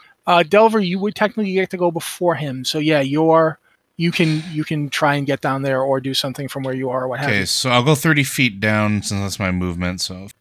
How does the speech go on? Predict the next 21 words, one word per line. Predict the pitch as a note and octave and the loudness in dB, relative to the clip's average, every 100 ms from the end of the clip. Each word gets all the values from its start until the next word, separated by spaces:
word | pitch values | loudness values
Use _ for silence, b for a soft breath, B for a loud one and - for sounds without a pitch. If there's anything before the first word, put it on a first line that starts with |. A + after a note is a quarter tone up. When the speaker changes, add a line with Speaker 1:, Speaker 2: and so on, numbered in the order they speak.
| _ A#2+ | _ -6
Speaker 2:
I, | A2 | -4
can | A#2+ | 2
I | G#2+ G#2 | 2 4
see | - - G#2+ F#2+ | 2 2 2 2
anything | G2 G#2+ B2+ A2+ | 2 2 2 4
yet? | A#2 A#2 _ - _ _ | 2 2 _ -20 _ _
Speaker 1:
You | F3 E3+ | 0 2
can | F3+ | 2
see | - F#3 | 4 6
Isra. | F3 F3+ F3+ F#3 G#3+ | 4 4 4 4 6
You | G#3 | 6
don't | A3 | 6
have | G3+ E3+ | 4 0
d-, | D#3+ E3+ | -4 2
dark | F3+ F3 | 4 4
vision, | C#3 B2+ | -4 -4
right? | B2+ E3 - _ - | -6 -6 -6 _ -4
Speaker 2:
I | G#2 | 0
have | G2 | 0
the | F#2+ | 0
lantern. | F#2+ F2+ D#2+ D2+ | 0 0 -2 -10